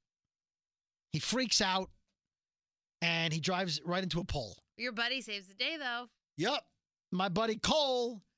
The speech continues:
Speaker 1: played by Sebastian, well,
Speaker 2: Shoots him right in the head.
Speaker 1: shoots all
Speaker 2: Not
Speaker 1: the
Speaker 2: Nick.
Speaker 1: walkers around the car.
Speaker 2: Yeah.
Speaker 1: He gets out, and he's stumbling.
Speaker 2: 'Cause he, like, split his head open.
Speaker 1: And he's in a daze. And then there's a walker coming up behind him,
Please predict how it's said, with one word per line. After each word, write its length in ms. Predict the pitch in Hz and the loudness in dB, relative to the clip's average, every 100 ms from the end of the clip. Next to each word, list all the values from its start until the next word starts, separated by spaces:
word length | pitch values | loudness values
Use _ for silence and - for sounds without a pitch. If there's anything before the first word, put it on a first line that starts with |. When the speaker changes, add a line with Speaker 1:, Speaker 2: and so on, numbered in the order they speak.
| _ _ | _ _
Speaker 1:
played 180 | - 156 | -6 -2
by 140 | 135 196 | 0 2
Sebastian, 920 | - 220 320 349 - 254 247 240 190 _ _ _ _ - | 4 4 2 2 2 0 0 -4 -8 _ _ _ _ -4
well, 100 | 320 | -4
Speaker 2:
Shoots 160 | 285 | -6
him 60 | 214 - | -10 -2
right 100 | 370 | -2
in 80 | 440 | 0
the 200 | 466 427 330 | 0 0 0
head. 120 | 302 | 2
Speaker 1:
shoots 360 | - - 233 - | 4 4 2 0
all 100 | 214 | 4
Speaker 2:
Not 140 | 240 | 4
Speaker 1:
the 60 | 247 | 4
Speaker 2:
Nick. 180 | 220 220 | 2 2
Speaker 1:
walkers 280 | 208 220 180 | 0 -2 -2
around 300 | 196 185 196 | -2 0 -2
the 80 | |
car. 380 | 190 151 120 123 | -2 -2 -2 -8
Speaker 2:
Yeah. 140 | 175 165 - _ _ _ _ _ | -10 -12 -14 _ _ _ _ _
Speaker 1:
He 160 | 196 220 | -4 0
gets 260 | 233 - | 2 2
out, 240 | 170 160 160 - | 2 0 -4 -4
and 100 | 156 | 0
he's 120 | 143 | 2
stumbling. 580 | - 190 165 131 123 131 _ _ _ | 2 0 -2 -6 -8 -12 _ _ _
Speaker 2:
'Cause 120 | 214 | -10
he, 80 | 208 | -6
like, 180 | 214 196 | -4 -4
split 440 | - - - 247 | -6 -10 -10 -8
his 100 | 220 151 | -8 -10
head 220 | 175 220 | -8 -6
open. 340 | 170 170 151 202 | -8 -10 -12 -4
Speaker 1:
And 120 | 196 | 0
he's 120 | 190 | 2
in 60 | 180 | 0
a 40 | 170 | 0
daze. 560 | 151 139 127 135 - - _ _ - | 0 -2 -2 -2 -4 -6 _ _ -4
And 160 | 180 | -2
then 80 | 202 | 0
there's 140 | 202 | 0
a 40 | 185 | 0
walker 320 | 196 226 226 | 0 -2 -4
coming 220 | - 220 | -2 0
up 100 | 202 | 0
behind 400 | 190 180 214 202 | 0 0 0 0
him, 220 | 147 156 | -2 -6